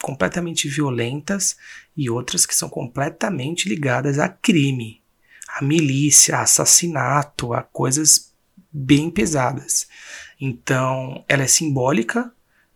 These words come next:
é, porque quem acha que quando prenderam a Sarah Winter, aí pra quem é mais ligado em política, que a Sarah Winter tinha alguma relevância pro governo Bolsonaro? Não, ela só era uma idiota que ficava fazendo barulho.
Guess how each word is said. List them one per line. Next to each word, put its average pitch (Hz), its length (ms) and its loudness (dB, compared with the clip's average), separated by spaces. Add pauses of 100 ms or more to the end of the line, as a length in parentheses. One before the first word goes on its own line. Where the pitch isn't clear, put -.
é, 123 320 0
porque - 240 -4
quem 170 240 -2
acha 160 300 4
que - 160 -6
quando 143 360 -4
prenderam 135 480 -2
a 127 100 -4
Sarah 139 380 4
Winter, 127 440 -2
aí - 80 0
pra 247 120 2
quem 214 200 -4
é - 20 -4
mais 147 400 2
ligado 131 420 -4
em 123 60 -10
política, - 640 -6 (340)
que 175 80 -6
a - 40 0
Sarah 131 320 2
Winter 123 320 -6
tinha 127 180 -2
alguma 127 260 -4
relevância 123 640 -2
pro 135 120 -8
governo 123 380 -6
Bolsonaro? 123 840 -4 (220)
Não, 139 220 0
ela 117 160 0
só - 140 -4
era 202 100 -2
uma 226 100 -2
idiota 143 420 0
que - 100 -12
ficava 165 220 -6
fazendo 165 300 -6
barulho. 131 500 -6